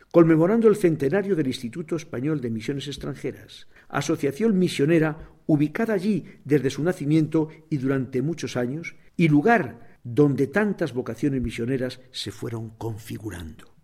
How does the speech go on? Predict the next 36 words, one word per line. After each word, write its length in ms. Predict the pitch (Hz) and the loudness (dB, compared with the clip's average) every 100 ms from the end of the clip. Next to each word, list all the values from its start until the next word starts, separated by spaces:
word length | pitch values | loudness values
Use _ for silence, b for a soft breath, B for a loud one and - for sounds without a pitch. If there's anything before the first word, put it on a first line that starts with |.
| _ - - - _ | _ -20 -20 -20 _
Y 80 | 160 | -4
como 260 | 156 151 151 | 2 2 4
concienciación 960 | 156 151 143 156 151 160 151 226 214 | 4 4 2 2 2 -2 0 0 2
nacional, 560 | 185 160 147 190 220 226 B - | 2 0 -2 0 -2 -4 B 2
el 180 | 147 | 2
pregón 320 | 143 143 208 190 | 2 4 4 4
del 180 | 156 | 4
Domum 320 | 147 220 220 - - | 6 4 4 -2 -2
ha 60 | 170 | -2
estado 380 | - - 196 | -2 -4 -2
a 80 | 175 | -2
cargo 280 | 175 208 185 | -4 -4 -2
del 180 | 160 151 | 0 -2
presidente 560 | 151 127 135 185 170 | -4 -6 -2 -2 -2
del 160 | 143 120 | -4 -2
Club 280 | - 165 - | -2 -2 -2
Bal-, 240 | 127 117 123 | -6 -6 -6
de 80 | |
Baloncesto 680 | 113 113 117 180 170 - 160 B B B | -8 -8 -6 -4 -4 -4 -8 B B B
Hereda 400 | 127 135 190 196 | 4 8 8 6
San 300 | - 160 147 | -2 -2 -2
Pablo 240 | 185 190 | 0 0
Burgos, 580 | 185 196 123 - - - - - | 2 2 0 -8 -18 -20 -12 -8
el 140 | 127 | -6
catorce 440 | 117 113 170 156 | -4 0 0 0
de 80 | 131 | -4
octubre 600 | 113 - 139 131 131 - - | -2 0 2 2 -2 -8 -4
en 220 | 131 113 | -4 -4
la 80 | 110 | -8
Catedral. 460 | - 98 - - _ - - _ _ _ | -10 -12 -16 -20 _ -20 -20 _ _ _
Enviamos 460 | - 160 226 220 - | 2 6 6 6 8
hoy, 300 | 196 190 - | 8 8 0
desde 280 | 131 147 135 | -2 0 2
nuestra 280 | 143 135 135 | 0 -2 -2
iglesia 360 | 131 175 175 160 | 0 2 2 2
burgalesa, 640 | 156 143 156 - 143 139 | 2 4 2 2 -4 -6